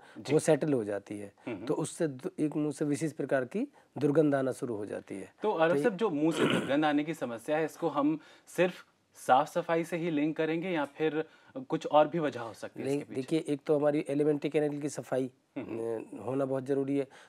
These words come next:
Speaker 2: दूसरा, मुंह का प्रॉपर सफाई रखना, जैसे
Speaker 1: हम्म।
Speaker 2: टाइम टाइम से ब्रश करना, गरारे करना या म-, ओरल सफाई रखना, ये
Speaker 1: जी।
Speaker 2: एक विशेष, अ, उपलब्धि है हमारे
Speaker 1: बिल्कुल।
Speaker 2: लिए।
Speaker 1: तो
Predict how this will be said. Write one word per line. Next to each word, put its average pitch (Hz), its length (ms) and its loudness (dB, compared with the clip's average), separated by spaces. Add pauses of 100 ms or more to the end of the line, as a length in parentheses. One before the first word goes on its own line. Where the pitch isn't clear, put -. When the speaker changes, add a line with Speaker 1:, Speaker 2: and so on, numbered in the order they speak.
Speaker 2:
दूसरा, 160 340 2
मुंह 151 200 2
का 156 140 2
प्रॉपर 151 720 2
सफाई 131 360 -2
रखना, 117 400 -2 (140)
जैसे 120 180 -4
Speaker 1:
हम्म। 131 100 -8
Speaker 2:
टाइम 127 220 0
टाइम 123 260 -2
से 123 80 -4
ब्रश 120 320 -4
करना, 123 420 0
गरारे 120 400 0
करना 120 480 0 (420)
या 135 180 -2
म-, 139 200 2 (120)
ओरल 165 240 4
सफाई 160 340 4
रखना, 160 380 2 (160)
ये 135 60 -4
Speaker 1:
जी। 147 100 2
Speaker 2:
एक 147 260 -2
विशेष, 131 440 -6
अ, - 40 -20 (640)
उपलब्धि 113 460 -8
है 101 120 -6
हमारे 98 200 -6
Speaker 1:
बिल्कुल। 131 160 0
Speaker 2:
लिए। 131 80 0
Speaker 1:
तो 139 240 2